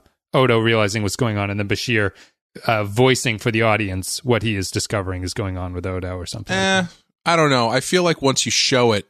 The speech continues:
Speaker 2: it kinda takes the, the wind out of the reveal for the Bashir end of it.
Speaker 1: Yep.
Speaker 2: Um, I don't know if I would have shown it at all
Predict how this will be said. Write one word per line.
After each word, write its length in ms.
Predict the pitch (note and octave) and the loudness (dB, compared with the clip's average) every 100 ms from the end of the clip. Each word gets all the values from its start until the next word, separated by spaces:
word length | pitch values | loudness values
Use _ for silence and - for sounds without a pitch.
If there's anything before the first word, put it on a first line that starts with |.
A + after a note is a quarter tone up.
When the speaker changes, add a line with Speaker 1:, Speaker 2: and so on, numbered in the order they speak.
| _ _ _ | _ _ _
Speaker 2:
it 120 | G#2+ | -4
kinda 220 | - B2 G#2 | 0 -2 -2
takes 340 | - A#2+ - | -2 0 -2
the, 180 | - F2+ _ | -2 -6 _
the 140 | - F#2 | -4 -2
wind 340 | F#2+ A2+ B2 | 0 0 0
out 200 | A#2 A2+ | 0 2
of 180 | A2+ G#2 | -2 0
the 80 | G#2 | 2
reveal 540 | G2 F#2+ G2+ A2 A#2 - | 2 0 0 0 -2 -6
for 200 | _ - | _ -2
the 100 | G2 | -2
Bashir 480 | E2+ E2 - A2+ B2 - | -2 -4 0 0 0 0
end 200 | C3 C#3 | 0 0
of 100 | D3 | 0
it. 180 | D#3+ - | -2 -4
Speaker 1:
Yep. 200 | D3 C3+ _ _ _ _ _ _ _ | -6 -6 _ _ _ _ _ _ _
Speaker 2:
Um, 640 | A#2 A2+ G#2+ G2+ G2 F2+ F#2 _ _ _ _ _ _ _ _ _ _ _ _ _ _ | -2 0 2 0 -2 -4 -8 _ _ _ _ _ _ _ _ _ _ _ _ _ _
I 140 | A#2 F#3+ | 0 4
don't 160 | G3+ | 4
know 180 | D3 C3 | 4 4
if 100 | - | 2
I 100 | A#2+ | 0
would 160 | A#2 G#2+ | 2 2
have 100 | F#2+ | 0
shown 640 | - - - B2 C3 C3 | 0 0 0 2 4 4
it 120 | A2 | 0
at 180 | F#2 F#2+ | 0 0
all 580 | G2 B2+ A2 D2+ D2+ | 2 2 2 -2 -10